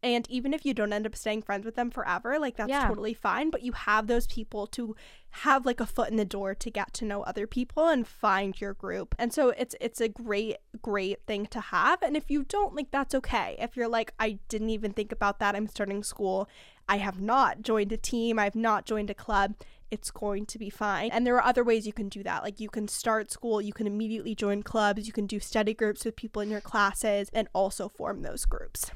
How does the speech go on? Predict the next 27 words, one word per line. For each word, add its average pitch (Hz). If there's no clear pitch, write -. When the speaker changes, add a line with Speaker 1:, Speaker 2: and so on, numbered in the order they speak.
Speaker 2:
Yeah, 185
for 196
sure. -
Speaker 1:
College 349
applications, -
crazy, 254
overwhelming 208
whole 269
situation. 196
Speaker 2:
Yeah. 175
Speaker 1:
One 277
of 311
the 254
worst 208
parts -
of 214
high -
school, -
in 127
my 117
opinion, 143
because 226
you're 247
Speaker 2:
Oh, 247
Speaker 1:
like 220
Speaker 2:
for 220
sure. -